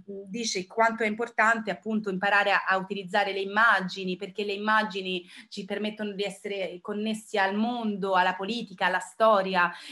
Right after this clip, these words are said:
I, le immagini permettono di vivere il, diciamo, il possibile e l'impossibile. Ehm,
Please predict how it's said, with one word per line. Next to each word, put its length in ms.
I, 240
le 80
immagini 420
permettono 480
di 240
vivere 460
il, 400
diciamo, 320
il 80
possibile 680
e 120
l'impossibile. 1120
Ehm, 1160